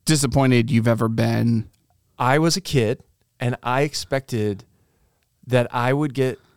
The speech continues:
Speaker 2: um, a, a train, like a toy train for
Speaker 1: How old are we
Speaker 2: Christmas.
Speaker 1: talking?
Speaker 2: I don't know, like, elementary school age.
Speaker 1: Okay.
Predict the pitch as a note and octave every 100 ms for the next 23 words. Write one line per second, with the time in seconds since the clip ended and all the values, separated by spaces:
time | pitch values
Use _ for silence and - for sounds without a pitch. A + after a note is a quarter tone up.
0 | _ A#2 G#2+ G2 G2 G2 - G2 F#2+ F2+
1 | E2 - _ _ - G#2 G#2 - - C3
2 | A2+ A#2+ C#3+ F3 - G#2+ G#2+ - - B2+
3 | B2+ - A2 B2+ D3 - B3 A3+ E3 C#3
4 | B2+ C3+ B2+ A2 A2 - - - - -
5 | - A#2+ G#2+ G#2+ A2 G#2 - A2+ A2 G#2+
6 | - G#2+ - - G#2+ G#2+ A2 B2+ - -
7 | C3+ B2+